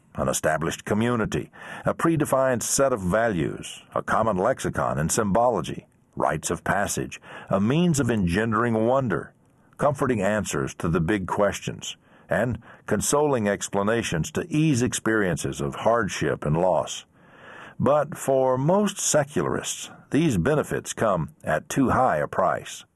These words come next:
Many feel that intellectual integrity is compromised. The word values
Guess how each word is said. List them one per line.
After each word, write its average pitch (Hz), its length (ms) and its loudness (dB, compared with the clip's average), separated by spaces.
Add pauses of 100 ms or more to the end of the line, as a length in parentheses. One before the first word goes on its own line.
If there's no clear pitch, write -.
(380)
Many 175 380 2
feel 78 400 0
that 78 300 0
intellectual 117 580 0
integrity 82 720 0
is 85 140 0
compromised. 107 880 -2 (480)
The 85 120 2
word 95 260 2
values 78 720 0